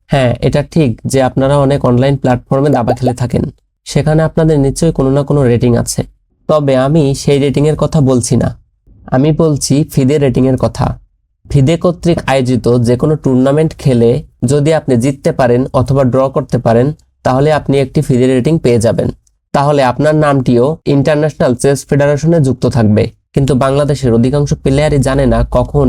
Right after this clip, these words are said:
এবং কোথায় চেস টুর্নামেন্টগুলো অনুষ্ঠিত হচ্ছে। কিছু কিছু Facebook গ্রুপ অথবা পেজ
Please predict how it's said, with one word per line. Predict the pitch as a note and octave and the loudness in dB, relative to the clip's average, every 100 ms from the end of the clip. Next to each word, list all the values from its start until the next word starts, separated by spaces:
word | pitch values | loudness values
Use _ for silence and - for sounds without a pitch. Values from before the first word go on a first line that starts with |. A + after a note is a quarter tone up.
| B2 | 2
এবং | B2+ C3 C3 | 0 0 -2
কোথায় | C3+ B2+ A2+ B2 - | -4 -2 0 0 0
চেস | B2 B2+ - | -2 -2 -2
টুর্নামেন্টগুলো | C3+ B2+ B2 B2 B2 D3 C#3 | 0 2 2 0 0 0 0
অনুষ্ঠিত | B2+ - C3 B2+ | -2 -2 -2 0
হচ্ছে। | A#2+ - - - - _ _ | -2 -4 -6 -8 -10 _ _
কিছু | D3+ C#3 E3+ | -4 -2 -2
কিছু | D#3 C3+ C3 | 0 -2 -2
Facebook | C3 B2 C3 D#3+ B2+ | -2 0 0 -2 0
গ্রুপ | C3 B2 - C3 | 0 0 -2 -2
অথবা | C#3+ D3 - | 0 -2 0
পেজ | C#3 | -2